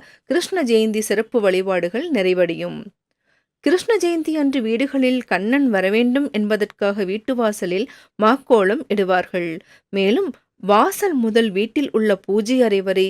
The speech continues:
சின்ன கண்ணனின் பாதத்தை வரைந்து வைப்பார்கள். இதனால் கண்ணனே நேரில் நம் வீட்டிற்கு எழுந்தருள்வதாக ஐதீகம். கிருஷ்ண ஜெயந்தி வழிபாட்டை இரவு நேரத்தில் செய்வதுதான் நல்லது. சிலர் காலையில் வழிபாட்டை முடிக்க வேண்டும் என்று நினைப்பார்கள்.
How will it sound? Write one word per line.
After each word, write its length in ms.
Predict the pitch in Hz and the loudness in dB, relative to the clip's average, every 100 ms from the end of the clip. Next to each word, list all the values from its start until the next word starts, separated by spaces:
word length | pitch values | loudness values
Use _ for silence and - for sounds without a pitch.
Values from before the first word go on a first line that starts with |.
| 196 | -2
சின்ன 340 | - 247 349 | -4 -2 -2
கண்ணனின் 560 | 320 214 196 196 190 185 | -4 -4 -4 -2 -4 -4
பாதத்தை 500 | 185 170 214 - 202 | -4 -4 -6 -2 -2
வரைந்து 360 | 180 175 220 294 | 0 0 0 -2
வைப்பார்கள். 640 | 240 185 - 175 185 180 175 156 - - | 0 -2 -2 -4 0 -2 -2 -6 -14 -2
இதனால் 500 | 240 320 302 214 233 | 2 2 2 0 0
கண்ணனே 520 | - 202 226 320 349 370 | 0 0 2 0 0 0
நேரில் 400 | 294 226 240 247 | 2 4 4 4
நம் 200 | 220 196 | 2 0
வீட்டிற்கு 460 | 202 226 285 - 302 | -4 -4 -6 -4 0
எழுந்தருள்வதாக 840 | 226 202 233 247 233 208 196 180 220 285 | 2 4 2 2 2 2 0 0 -2 -2
ஐதீகம். 600 | 208 190 185 180 180 170 160 _ _ _ _ - | -2 -2 -6 -6 -10 -10 -14 _ _ _ _ -2
கிருஷ்ண 280 | 269 277 453 403 | 0 0 0 0
ஜெயந்தி 320 | 339 320 302 | 0 -2 0
வழிபாட்டை 640 | 240 208 254 277 262 262 214 | 2 2 2 2 0 -2 0
இரவு 300 | 190 233 277 | 0 2 2
நேரத்தில் 520 | 262 240 220 214 202 | 2 2 2 0 0
செய்வதுதான் 640 | - 190 208 220 214 262 | 0 0 2 2 2 0
நல்லது. 400 | 294 180 185 175 170 - - _ | 0 0 0 0 -4 -6 -16 _
சிலர் 260 | - 247 226 | 4 4 4
காலையில் 600 | - 214 247 359 349 294 | 2 0 2 0 0 0
வழிபாட்டை 580 | 220 190 214 233 220 220 247 | 2 2 2 0 0 0 0
முடிக்க 340 | 226 202 - | 0 -2 0
வேண்டும் 360 | 226 214 202 196 | 0 0 -2 -4
என்று 200 | 196 226 | -2 0
நினைப்பார்கள். 680 | 233 185 190 - 185 190 175 | 0 -2 -4 -4 -4 -2 -6